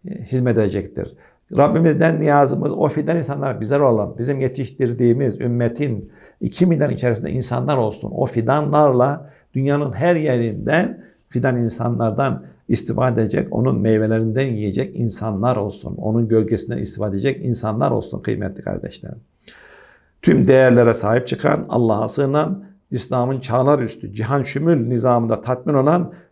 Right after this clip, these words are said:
bir Kur'an nesli yetiştirmemiz lazım. İşte bu Kur'an nesli sağlıklı düşünmesi,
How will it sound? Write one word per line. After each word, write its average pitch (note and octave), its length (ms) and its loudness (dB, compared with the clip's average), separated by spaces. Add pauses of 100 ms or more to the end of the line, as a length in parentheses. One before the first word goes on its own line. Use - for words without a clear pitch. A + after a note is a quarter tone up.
(140)
bir C#3 300 2
Kur'an C3 600 -2
nesli E3 580 2 (260)
yetiştirmemiz F#2+ 760 -6
lazım. D#2+ 420 -8 (280)
İşte D#3+ 380 2
bu - 100 2
Kur'an E3 300 2
nesli A#2+ 200 -2
sağlıklı D3+ 340 0
düşünmesi, B2 680 -6